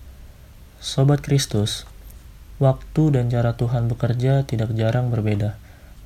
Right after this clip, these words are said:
dengan apa yang manusia pikirkan dan harapkan. Hal itu dapat membuat seseorang kecewa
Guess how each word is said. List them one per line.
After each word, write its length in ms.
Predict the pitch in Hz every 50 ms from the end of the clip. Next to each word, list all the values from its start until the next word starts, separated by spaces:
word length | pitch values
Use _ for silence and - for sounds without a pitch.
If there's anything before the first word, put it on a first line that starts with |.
| -
dengan 240 | - 120 117 113 110
apa 300 | 110 113 113 - 120 120
yang 100 | 120 117
manusia 320 | 117 113 113 113 - 117
pikirkan 640 | 113 - 117 113 - - 113 117 - 120 120 120 113
dan 140 | 113 110 117
harapkan. 500 | 113 104 107 104 - - - - 110 113 - - - - - - - - - - - - - - - -
Hal 220 | - 131 135 143
itu 320 | 139 131 135 - 151 151 151
dapat 400 | 135 123 120 117 - 120 123 -
membuat 480 | 123 117 120 117 117 117 120 123 120
seseorang 640 | - - - 123 113 - 110 107 110 110 113 110 113
kecewa 640 | - 110 - - 107 107 107 107 113 120 135 135 -